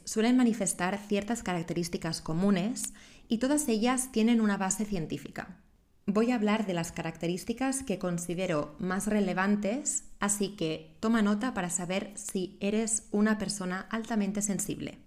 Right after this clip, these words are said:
En primer lugar, las pas tienden a ser muy empáticas, capaces de sintonizar emocionalmente con los demás de manera muy intensa, saben escuchar,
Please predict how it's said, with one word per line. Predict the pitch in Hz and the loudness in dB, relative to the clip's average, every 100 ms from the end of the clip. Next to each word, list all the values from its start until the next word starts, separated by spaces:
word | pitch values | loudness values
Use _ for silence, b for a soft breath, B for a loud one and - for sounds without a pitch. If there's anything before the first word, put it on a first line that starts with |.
| - - - | -20 -20 -2
En | 208 196 | 4 4
primer | 190 190 214 | 4 2 4
lugar, | 254 180 185 - - - | 2 2 2 0 -8 -2
las | 180 165 170 - - | 0 0 0 -6 2
pas | 190 226 - - - - | 2 2 0 -6 -6 -4
tienden | 214 220 233 247 262 262 254 | 2 4 6 4 4 2 0
a | 180 175 170 | 2 2 0
ser | - - 175 - - | -4 2 2 0 -2
muy | 190 196 214 208 | 2 6 8 6
empáticas, | 180 165 170 196 247 302 - - B B B B | 4 0 0 0 0 0 -2 -6 B B B B
capaces | - 226 185 180 214 202 180 | -2 2 0 2 2 2 2
de | 190 180 | 0 0
sintonizar | 175 175 175 165 175 175 - - - | -2 0 2 2 2 0 0 -8 -8
emocionalmente | - 180 175 170 175 175 180 180 180 170 156 151 - | 0 2 2 2 2 4 4 4 2 2 0 -2 -6
con | - 170 165 | 0 2 2
los | 165 | 0
demás | 143 175 175 160 - - | 2 4 4 2 -2 -2
de | 165 | 0
manera | 170 170 175 175 | 2 2 2 2
muy | 175 202 | 4 4
intensa, | 185 170 165 165 233 247 - b b b b b b - | 4 0 -2 0 0 -2 -4 b b b b b b -10
saben | - 220 240 | 2 4 6
escuchar, | 233 - 202 - 185 185 190 | 6 4 0 0 -2 -2 -4